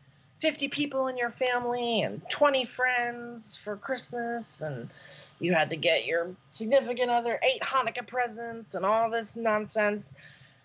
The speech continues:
we get it. You can also still show love for the show by giving us ratings and reviews on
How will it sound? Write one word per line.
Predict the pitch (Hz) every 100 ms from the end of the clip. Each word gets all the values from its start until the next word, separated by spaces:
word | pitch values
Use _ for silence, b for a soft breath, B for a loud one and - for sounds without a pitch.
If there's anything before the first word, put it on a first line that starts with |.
| B _ _ _ _ -
we | 214
get | 262 320
it. | 392 - B B B 214
You | 196
can | 208
also | 202 262 262
still | 247 - 262
show | 254 269 254
love | 240 240 247
for | 247
the | 233
show | - 262 277
by | 277 214
giving | 202 190 185
us | 180 -
ratings | 196 233 254 247 247 -
and | 170
reviews | 160 165 220 233 226 214
on | - -